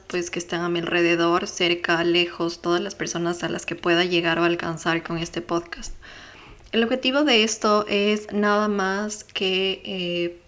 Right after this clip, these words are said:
caminar juntos para poder descubrir la forma en la que podemos cambiar literalmente nuestro entorno sin cambiarlo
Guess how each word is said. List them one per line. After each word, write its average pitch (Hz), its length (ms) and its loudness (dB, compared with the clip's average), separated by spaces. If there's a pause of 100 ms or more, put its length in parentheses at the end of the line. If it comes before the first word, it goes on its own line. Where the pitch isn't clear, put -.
caminar 214 420 2
juntos 247 680 -2 (480)
para 214 300 2
poder 202 600 0
descubrir 208 1000 -2 (100)
la 180 240 -2
forma 185 600 -4
en 190 160 -4
la 185 120 -4
que - 80 -4
podemos 202 460 -2
cambiar 175 560 2
literalmente 175 720 -2
nuestro 170 340 -2
entorno 175 640 0
sin 220 300 0
cambiarlo 190 560 -2